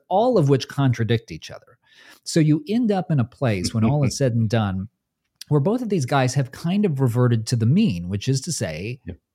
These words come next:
Speaker 2: yeah.
Speaker 1: Cleveland has sort of a messy story about him, but comes out of it looking like a guy who will lead with his chin and just stand up and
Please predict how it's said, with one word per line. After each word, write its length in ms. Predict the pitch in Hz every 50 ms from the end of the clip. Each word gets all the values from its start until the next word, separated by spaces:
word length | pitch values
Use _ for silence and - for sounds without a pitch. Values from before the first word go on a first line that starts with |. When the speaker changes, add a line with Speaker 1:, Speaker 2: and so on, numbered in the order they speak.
| - -
Speaker 2:
yeah. 80 | 87 85
Speaker 1:
Cleveland 520 | - - 147 143 165 170 185 196 180 139
has 180 | 135 135 120 -
sort 160 | - 135 120
of 80 | 104
a 40 | 107 104
messy 400 | 107 123 147 160 - - 190 147
story 340 | - - 127 120 110 107
about 300 | 101 90 101 90 90 90
him, 100 | 95 107
but 140 | 104 98 -
comes 260 | - - 156 175 160
out 220 | 123 113 104 104 104
of 80 | 95
it 140 | 98 95 -
looking 340 | 107 113 120 120 - 135 117
like 200 | 107 101 101 -
a 60 | 98
guy 560 | 92 - 95 82 80 78 76 76 80 85 90 - _ _ _ _ _ _ _ _ _ _ _ _
who 240 | _ - 117 107 104
will 300 | 101 104 98 95 107 120 - -
lead 260 | 113 110 120 135 147
with 160 | 147 156 147
his 140 | 160 156 127
chin 300 | - - - 87 101 123
and 80 | 113 98
just 180 | 92 92 -
stand 340 | - - 107 98 110 117 107
up 220 | 92 101 123 120 -
and 200 | 82 85 185